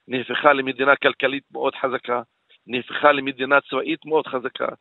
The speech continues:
היא רוצה להגן על גבולה, והגבול שלה הוא היום לוגנסק ודנייסק. אתה לא יכול לבוא אליי ולהגיד לי, "אני רוצה ליד הבית שלך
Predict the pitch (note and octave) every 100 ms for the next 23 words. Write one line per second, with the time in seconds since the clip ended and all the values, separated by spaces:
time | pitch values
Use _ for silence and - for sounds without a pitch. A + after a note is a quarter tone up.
0 | _ _ D#3+ F3+ - G#3+ G3+ F3 G3+ G3+
1 | F3 F3 - _ _ - - A#2+ C3 D3+
2 | B2+ - _ _ _ _ A#2+ C3+ C#3+ A3
3 | F3+ G3+ G#3 F3+ F#3 F3 F3 D#3+ E3 _
4 | _ _ _ F3+ F#3+ A#3 A#3+ - D#3+ E3+
5 | E3+ G3+ F#3+ - - _ _ _ - D#3
6 | F3+ - G#3+ G3 E3+ F3 D#3+ D3 C#3 _
7 | _ _ _ _ _ D3 D3+ E3 D#3+ E3
8 | E3+ G#3 F#3 F3 F#3+ F3 E3+ E3 F3 E3+
9 | - -